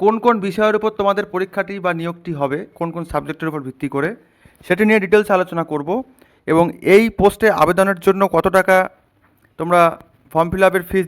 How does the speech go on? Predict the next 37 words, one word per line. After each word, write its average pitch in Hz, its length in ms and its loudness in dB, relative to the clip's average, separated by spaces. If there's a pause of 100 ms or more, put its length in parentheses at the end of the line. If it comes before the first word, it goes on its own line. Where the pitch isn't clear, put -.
দিতে 160 200 0
হবে, 175 220 4
সেটিও 175 280 2
আমি 185 140 -4
তোমাদের 180 300 0
ভিডিওর 165 260 0
মাধ্যমে 165 240 -4 (100)
বলবো। 147 220 0 (680)
এবং 214 180 8 (800)
এই 226 80 0 (100)
পোস্টে 220 260 0 (100)
কত 185 100 -6 (100)
টাকা 208 120 -4 (100)
স্যালারি 190 320 -2
দেবে 202 200 -2
তোমাদের 196 300 -4 (480)
জয়েন 175 260 6
হওয়ার 175 260 2
পরে, 151 160 -2 (320)
সেটিও 170 280 0 (100)
বলবো। 151 240 2 (560)
বয়স 208 300 6
কত 226 180 -2
থাকতে 208 240 -6
হয়, 208 220 2
সমস্তটাই 202 480 -4
আলোচনা 170 340 -6
করব। 185 180 -4 (580)
তো - 120 -16
তোমরা 190 220 2
অবশ্যই 214 320 2
প্রথম 208 240 -4
থেকে 220 120 -6 (100)
শেষ 202 200 -6
অবধি 196 220 -12
ভিডিওটি 180 280 -4 (120)
দেখবে। 151 220 -6